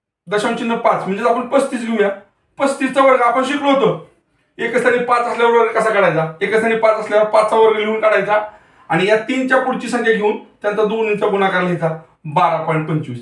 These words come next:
समजा हे दशांश चिन्हानंतर जे एक होतं म्हणून दोन घरानंतर दशांश चिन्ह आलं, त्या पद्धतीने उत्तर आपलं बरोबर आलं. यानंतर आपण घन कसा काढायचा,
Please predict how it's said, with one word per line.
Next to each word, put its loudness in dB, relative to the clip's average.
समजा 2
हे 4
दशांश -2
चिन्हानंतर -2
जे 0
एक 2
होतं 0
म्हणून -2
दोन 2
घरानंतर 0
दशांश -2
चिन्ह -2
आलं, -2
त्या -6
पद्धतीने -6
उत्तर -4
आपलं 0
बरोबर 4
आलं. 0
यानंतर 2
आपण 2
घन 2
कसा 2
काढायचा, 0